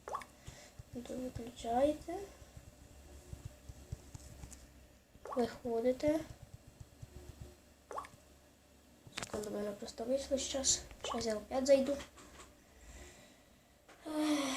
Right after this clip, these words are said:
ще подивимося, що у нас тут.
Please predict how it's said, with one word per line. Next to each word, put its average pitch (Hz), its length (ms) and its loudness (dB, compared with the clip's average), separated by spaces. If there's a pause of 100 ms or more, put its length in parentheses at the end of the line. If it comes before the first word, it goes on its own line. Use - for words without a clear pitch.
(840)
ще 277 180 6 (560)
подивимося, 254 460 4
що 247 100 0
у 240 40 2
нас 240 200 0
тут. 254 200 -8